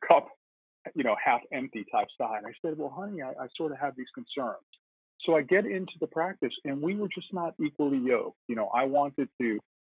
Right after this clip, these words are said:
go ahead and, uh, do things to develop the practice and work together. And he was just set in his mindset, and it, and it just didn't work. And I think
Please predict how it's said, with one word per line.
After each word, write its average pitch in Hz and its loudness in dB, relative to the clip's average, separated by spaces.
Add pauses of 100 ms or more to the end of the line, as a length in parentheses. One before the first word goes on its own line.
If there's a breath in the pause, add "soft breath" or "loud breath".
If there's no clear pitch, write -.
go 135 8
ahead 123 4
and, 107 -6 (240)
uh, 98 -2 (440)
do 151 6
things 123 0 (140)
to 107 0
develop 131 4
the 127 0
practice 117 4
and 98 -14
work 110 2 (100)
together. 110 2 (320)
And 123 0
he 147 0
was 143 2
just 143 2
set 139 6 (140)
in 127 -2
his 123 -2
mindset, 120 -2 (120)
and 110 -2
it, 110 -8 (140)
and 131 -2
it 113 -4 (100)
just 127 0 (180)
didn't 120 2 (100)
work. 104 0 (540 loud breath)
And 139 8
I 143 8
think 226 2